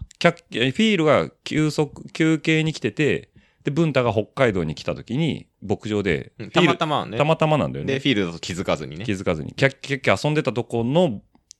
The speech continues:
Speaker 1: 牧す-、あの、放牧地の横の放牧地にいたのがダイナスティなんですね。
Speaker 2: そう。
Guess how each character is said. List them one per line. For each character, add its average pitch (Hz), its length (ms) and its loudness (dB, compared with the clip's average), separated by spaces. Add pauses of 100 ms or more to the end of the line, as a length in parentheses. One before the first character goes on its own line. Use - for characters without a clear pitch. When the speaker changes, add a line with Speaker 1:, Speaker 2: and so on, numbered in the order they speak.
(120)
Speaker 1:
牧 123 500 -2
す-、 - 180 -16 (220)
あ 113 140 0
の、 98 320 -4
放 151 260 2
牧 151 260 0
地 - 140 -6
の 135 100 2
横 131 420 4
の 185 260 6
放 165 280 6
牧 165 280 4
地 113 140 -2
に 98 100 2
い 87 40 0
た 135 120 2
の 131 80 2
が 135 100 6
ダ 95 220 6
イ 82 80 2
ナ 80 80 -2
ス - 80 -12
テ 69 100 -12
ィ 58 40 -14
な - 60 -20
ん - 40 -20
で - 40 -20
す - 100 -12
ね。 120 120 -6
Speaker 2:
そ 117 60 -20
う。 - 60 -20